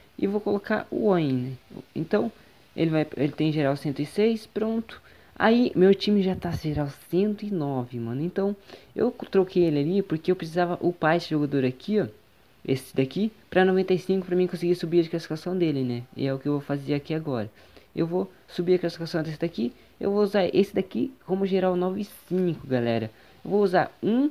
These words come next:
Cristiano Ronaldo aqui como geral básico, noventa. E uma duplicata do Fernando Torres. E vou botar aqui mais um de classificação aqui no meu time aqui.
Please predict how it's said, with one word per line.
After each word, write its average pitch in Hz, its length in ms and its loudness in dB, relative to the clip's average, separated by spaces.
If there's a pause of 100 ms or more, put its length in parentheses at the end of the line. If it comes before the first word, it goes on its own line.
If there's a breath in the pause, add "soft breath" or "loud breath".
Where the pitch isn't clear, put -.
(120)
Cristiano 160 420 -4
Ronaldo 139 380 0
aqui 131 160 -6
como 131 240 -2
geral 127 180 -4
básico, 117 480 -4
noventa. 170 580 -4 (240 loud breath)
E 226 220 0 (160 loud breath)
uma 208 180 -2
duplicata 196 800 0
do 165 240 0 (200 loud breath)
Fernando 180 340 2
Torres. 165 540 0
E - 80 -8
vou 175 280 2 (280 loud breath)
botar 208 400 2
aqui 190 360 -4 (220 loud breath)
mais 196 480 2
um 196 240 2 (180)
de 180 200 -2
classificação 185 500 0
aqui 170 160 -4
no 175 60 0
meu 190 140 2
time 185 280 -2
aqui. 208 320 -4